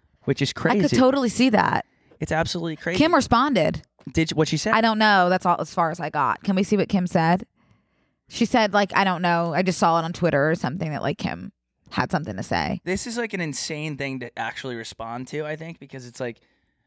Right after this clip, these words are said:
Speaker 1: you, we should probably not just skim past the fact that she was shot four times.
Speaker 2: Oh, yeah. I didn't even ask about that.
Speaker 1: No. We're talking about the Skims.
Speaker 2: Mm-hmm.
Speaker 1: Well, she's only talking about the Skims.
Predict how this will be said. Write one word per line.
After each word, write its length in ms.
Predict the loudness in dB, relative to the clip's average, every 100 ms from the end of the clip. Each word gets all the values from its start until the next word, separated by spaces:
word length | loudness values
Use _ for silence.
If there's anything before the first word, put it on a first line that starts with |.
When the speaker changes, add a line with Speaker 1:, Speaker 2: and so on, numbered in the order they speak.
| _
Speaker 1:
you, 160 | -8 -6
we 80 | -6
should 160 | -6 -4
probably 440 | -2 -2 -2 0
not 220 | 0 -2
just 360 | -4 -6 -6 -8 _ -8
skim 800 | -4 -4 0 4 4 2 0 -4 _ _ _
past 380 | 0 0 0 -2
the 80 | -2
fact 200 | 0 -2
that 80 | -4
she 100 | -6
was 120 | -6
shot 360 | -2 0 0 -4
four 200 | -10 -8
times. 600 | -6 -4 -4 -4 -6 -8 _ _ _ _ _ 2
Speaker 2:
Oh, 140 | 2
yeah. 180 | 4 4
I 100 | 2
didn't 140 | 0
even 140 | 0 0
ask 300 | -2 -4 -4
about 200 | -4 0
that. 80 | 0
Speaker 1:
No. 400 | 2 2 -2 -8 _ _ _ _ _ _
We're 80 | -2
talking 200 | 0 2
about 180 | 0 -2
the 100 | -6
Skims. 540 | -4 -2 -2 -6 -2
Speaker 2:
Mm-hmm. 220 | 2 4 4
Speaker 1:
Well, 80 | 4
she's 220 | 4 2
only 140 | 0
talking 140 | 0 2
about 140 | 0
the 60 | -4
Skims. 500 | -2 -4 -4 -10